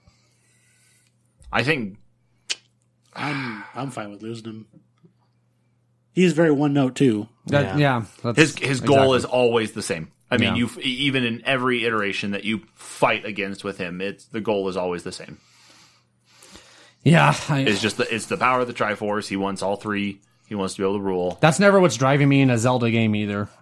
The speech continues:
Speaker 1: Yeah.
Speaker 3: Like,
Speaker 1: He's
Speaker 4: I don't think Andrew Ryan should be on here.
Speaker 3: I
Speaker 4: He's
Speaker 3: like Andrew
Speaker 4: not,
Speaker 3: Ryan.
Speaker 4: he's not really the bad guy.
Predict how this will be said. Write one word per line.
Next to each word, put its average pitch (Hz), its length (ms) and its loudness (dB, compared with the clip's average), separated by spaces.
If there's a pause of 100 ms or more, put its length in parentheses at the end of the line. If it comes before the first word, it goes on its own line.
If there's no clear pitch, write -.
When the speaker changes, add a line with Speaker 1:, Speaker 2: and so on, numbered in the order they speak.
Speaker 1:
Yeah. 208 120 -8 (220)
Speaker 3:
Like, - 140 0
Speaker 1:
He's 185 140 4
Speaker 4:
I 190 480 -4 (320)
don't 135 260 -4
think 127 300 -6
Andrew 120 380 -2
Ryan 107 420 -6
should - 220 -14
be 98 140 -16
on 95 180 -14
here. 92 380 -16 (640)
Speaker 3:
I 139 80 -6
Speaker 4:
He's 123 80 -4
Speaker 3:
like 98 260 -4
Andrew 120 200 -2
Speaker 4:
not, 120 280 2
Speaker 3:
Ryan. - 120 -18
Speaker 4:
he's 165 240 -8
not 143 460 -4
really 120 720 -2 (240)
the 113 140 -12
bad 110 420 -4
guy. 80 360 -14